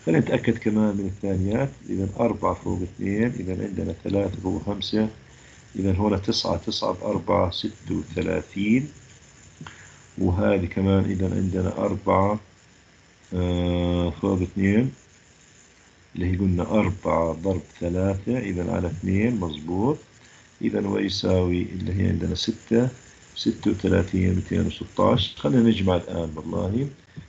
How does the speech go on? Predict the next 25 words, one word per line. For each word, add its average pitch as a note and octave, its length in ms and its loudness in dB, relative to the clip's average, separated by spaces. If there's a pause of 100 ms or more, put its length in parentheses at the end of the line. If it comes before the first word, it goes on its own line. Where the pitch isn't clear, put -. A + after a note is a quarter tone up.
(140)
ميتين G2+ 340 0
وستاش، F#2+ 680 2
وهون F#2+ 300 -2
كمان F#2 520 0
عندنا F2+ 300 -4
ستة - 280 -10
وتسعين، G2 640 0 (200)
هاي E2+ 180 -6
ستة، G2 520 -6 (1600)
يعني F2 220 2
ميتين G2+ 400 4
وستاش، - 680 -2 (1700)
ميتين G#2 220 4
وستاش، F2 580 -2
وكمان F#2 460 0
ميتين F2 460 -2
وستاش، - 1120 0 (720)
وقلنا G2 400 2
هنا F#2+ 360 0
اللي F2+ 180 -4
هي F#2+ 100 0
لام F#2 260 2
السين F#2+ 380 0
تساوي F2+ 400 0
واحد، G2 500 2